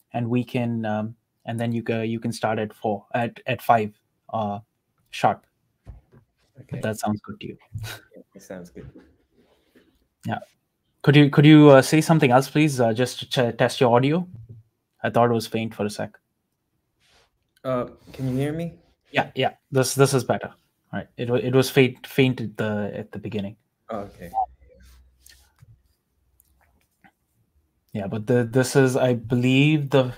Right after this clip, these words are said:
Speaker 1: uh, final talk for the day. Um, actually, you know what? I may as well, uh, announce this. You know, per-, this is the final talk of the day, after which we will send out a Zoom link to the Discord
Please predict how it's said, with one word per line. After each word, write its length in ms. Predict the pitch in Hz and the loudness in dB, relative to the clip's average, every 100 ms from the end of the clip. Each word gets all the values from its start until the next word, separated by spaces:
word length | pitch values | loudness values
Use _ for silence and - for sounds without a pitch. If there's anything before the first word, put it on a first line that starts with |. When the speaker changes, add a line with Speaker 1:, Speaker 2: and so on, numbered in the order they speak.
| - | 0
Speaker 1:
uh, 160 | 131 127 | 2 2
final 400 | - 123 135 135 | 0 0 0 -2
talk 320 | 139 135 - | 0 0 0
for 100 | 135 | -2
the 100 | 123 | -2
day. 400 | 117 143 160 185 - _ _ _ _ _ _ | 2 2 2 -4 -14 _ _ _ _ _ _
Um, 460 | - 120 123 123 123 _ - | 4 6 8 4 -4 _ 4
actually, 500 | 160 - 156 127 - | 4 6 0 -2 0
you 80 | 139 | 2
know 80 | |
what? 160 | 135 131 | 6 8
I 80 | 127 | 8
may 160 | 127 | 6
as 160 | 139 139 | 2 4
well, 320 | 131 127 120 | 4 4 0
uh, 320 | 127 117 113 - | -2 -2 -2 -6
announce 340 | 127 131 131 | 2 2 2
this. 220 | 120 107 - | -4 -6 -10
You 100 | - | -2
know, 80 | 127 | -2
per-, 280 | 107 123 117 - _ 139 | 2 2 2 -2 _ -2
this 160 | 143 | 0
is 60 | 151 | 4
the 80 | 165 | 6
final 260 | 165 160 | 6 6
talk 200 | 156 139 | 6 4
of 120 | 131 | 2
the 60 | 127 | -2
day, 180 | 131 123 | 0 2
after 240 | 120 - | 2 0
which 280 | 120 123 - | 0 -2 -2
we 80 | 123 | 0
will 160 | 127 | 0
send 300 | 120 - 127 | 0 2 6
out 180 | 127 123 131 | 6 6 2
a 160 | 120 | -4
Zoom 300 | 127 139 151 | 0 2 4
link 300 | 147 147 147 | 4 2 0
to 200 | - 131 | -2 0
the 140 | 123 120 | 0 0
Discord 540 | 175 170 - 160 165 | -2 -2 4 4 4